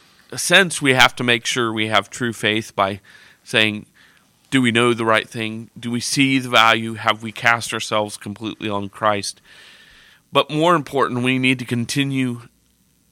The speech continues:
again and again, "Look to Christ, look to Christ, look to Christ." He, the object is more important than the strength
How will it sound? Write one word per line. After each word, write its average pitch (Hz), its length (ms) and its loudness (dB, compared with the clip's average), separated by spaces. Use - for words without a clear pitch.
again 135 360 -2
and 131 160 -2
again, 101 480 -2
"Look 135 280 2
to - 80 -6
Christ, - 520 0
look 117 280 0
to - 80 -8
Christ, - 480 -2
look 107 180 -8
to - 80 -14
Christ." - 560 -4
He, 131 300 -6
the 117 240 -2
object 135 520 6
is 120 240 -4
more 127 340 -2
important 117 600 -8
than 117 200 -4
the 110 80 -4
strength - 640 -4